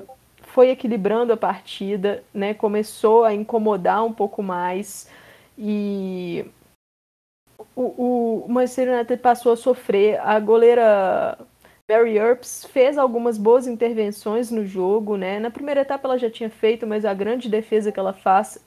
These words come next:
é num chute de longe da Kitty Graham, que foi, assim, uma defesaça dela. E o Tottenham foi cons-, começando a gostar do jogo. O Manchester United chegava a incomodar em algumas jogadas. A,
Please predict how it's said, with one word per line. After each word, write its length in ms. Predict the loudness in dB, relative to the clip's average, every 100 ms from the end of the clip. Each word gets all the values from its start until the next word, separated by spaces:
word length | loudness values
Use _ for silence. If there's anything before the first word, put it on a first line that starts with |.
| -2
é 220 | -2 -2 -6 -6
num 200 | -4 -4
chute 400 | -8 -10 -8 -4
de 100 | -2
longe 380 | 0 -2 -4 -2
da 140 | -4
Kitty 260 | -4 -10 -6
Graham, 560 | -2 2 0 -2 -6 -10 -20
que 120 | -20
foi, 260 | -6 2 2
assim, 300 | 2 -4 -8
uma 200 | -6 -6
defesaça 840 | -4 -4 0 0 0 -2 -2 -4
dela. 400 | -2 0 0 -2 -6 -20 -20 -20 _ _ _
E 540 | -6 -4 -2 -4 -4 -8 -14 _ _ _ _ _ -10
o 160 | -4
Tottenham 480 | 4 4 4 -2 -4
foi 240 | -2 -4
cons-, 260 | -2 -4 -6
começando 440 | -6 -4 -4 -4
a 40 | -2
gostar 300 | -2 0 0
do 160 | 0
jogo. 340 | 2 6 6 6
O 40 |
Manchester 420 | -2 -6 -8 -6
United 260 | -6 -6 -6 -6
chegava 560 | -4 0 2 2 0
a 60 | -2
incomodar 640 | -4 -4 0 0 0 -2
em 120 | -2
algumas 340 | -4 -4 -4 -2
jogadas. 760 | -2 0 2 2 0 -4 -8 -20 -20 _
A, 840 | -4 0 2 2 2 0 -2 -4